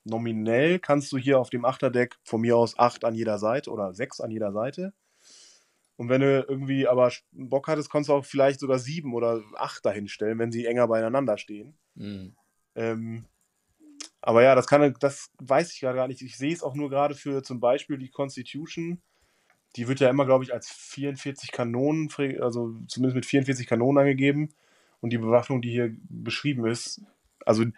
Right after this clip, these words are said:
Speaker 1: wenn du's zusammenrechnest, ergibt's alles, aber keine vierundvierzig. <laughs> Das ist irgendwie
Speaker 2: Ja, ja, ja.
Speaker 1: so ein
Speaker 2: Genau,
Speaker 1: bisschen
Speaker 2: also das ist, ist immer, die,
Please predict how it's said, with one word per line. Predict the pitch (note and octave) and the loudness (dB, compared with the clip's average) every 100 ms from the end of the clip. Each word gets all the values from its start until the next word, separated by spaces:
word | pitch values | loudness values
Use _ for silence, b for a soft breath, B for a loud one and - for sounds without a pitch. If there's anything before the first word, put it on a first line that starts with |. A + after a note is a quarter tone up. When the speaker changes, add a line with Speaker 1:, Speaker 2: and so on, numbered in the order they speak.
| b b | b b
Speaker 1:
wenn | B2+ | 6
du's | C#3 | 6
zusammenrechnest, | C#3 C3+ D3 B2+ A#2+ C3 | 8 8 8 4 0 -4
ergibt's | C#3+ B2+ C3 G2+ | -6 -6 -8 -4
alles, | C#3 A#2 G2+ | -2 -2 -4
aber | G#2 | -6
keine | B2 A#2+ | -6 -8
vierundvierzig. | A2+ G2+ G#2 F#2+ - - - - | -10 -12 -12 -14 -16 -20 -18 -16
<laughs> | C3+ | -12
Das | - | 0
ist | D#3+ - - D#3+ | 2 2 -4 -2
irgendwie | A#2+ B2 A2 - | -2 -2 -8 -8
Speaker 2:
Ja, | A#2 G#2 - _ _ - | -4 -4 -6 _ _ -4
ja, | A2 | -4
ja. | G2 | -4
Speaker 1:
so | F#2 _ - - - A#2 | -12 _ -20 -18 -12 -2
ein | |
Speaker 2:
Genau, | A#2+ G#2+ | 0 2
Speaker 1:
bisschen | A#2 | 2
Speaker 2:
also | A2 | 0
das | A#2 C#3 | -2 -4
ist, | C3+ | -4
ist | C3 C3+ | -4 -4
immer, | C3 A#2+ B2+ C3 C3 | -2 -2 -4 -8 -10
die, | A2+ | -10